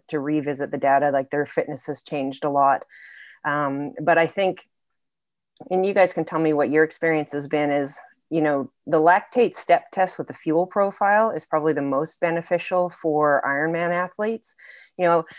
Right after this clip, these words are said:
for an Ironman athlete getting their V O two max, it's not gonna be super relevant to long course racing. Someone can have a relatively low V O two max, but what you're looking for is what's their work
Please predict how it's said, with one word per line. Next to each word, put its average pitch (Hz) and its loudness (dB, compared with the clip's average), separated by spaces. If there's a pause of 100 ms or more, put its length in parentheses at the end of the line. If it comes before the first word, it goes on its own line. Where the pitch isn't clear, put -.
(120)
for 247 4
an 240 6
Ironman 240 4
athlete 180 0
getting 170 0
their 160 2
V 151 0
O 156 4
two 156 -4
max, 147 -2
it's - -16
not 185 0
gonna 151 -4
be 139 -8
super 143 -2
relevant 147 -2
to 143 -4
long 139 -4
course 147 -4
racing. 180 -4 (300)
Someone 196 0
can 170 -4
have 151 0
a 135 -4
relatively 143 -2
low 147 2
V 147 -2
O 139 0
two 139 -10
max, 143 -4
but 127 -6
what 156 0
you're 151 -2
looking 143 -8
for 135 -4
is 131 -8
what's 160 -2
their 160 2
work 147 0